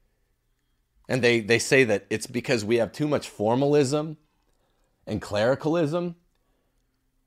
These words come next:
That's what's molesting young boys, sodomizing young boys. Now, it wasn't a s-, a, a male sex pervert.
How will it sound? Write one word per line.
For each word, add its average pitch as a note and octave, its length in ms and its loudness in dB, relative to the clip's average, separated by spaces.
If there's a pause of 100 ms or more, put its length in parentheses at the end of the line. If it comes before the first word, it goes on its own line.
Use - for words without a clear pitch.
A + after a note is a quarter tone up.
(220)
That's C3+ 340 6
what's F#3 220 0
molesting B2+ 640 2
young C3+ 300 2
boys, A2+ 560 0 (100)
sodomizing C#3+ 720 4
young B2+ 240 -2
boys. G2 480 -4 (400)
Now, B2 400 2 (480)
it C#3+ 160 2
wasn't F#3 460 4
a A2 80 2
s-, - 240 -8
a, G#2 280 0
a G#2 80 -4
male A2+ 400 0
sex - 400 -4
pervert. C2+ 500 -8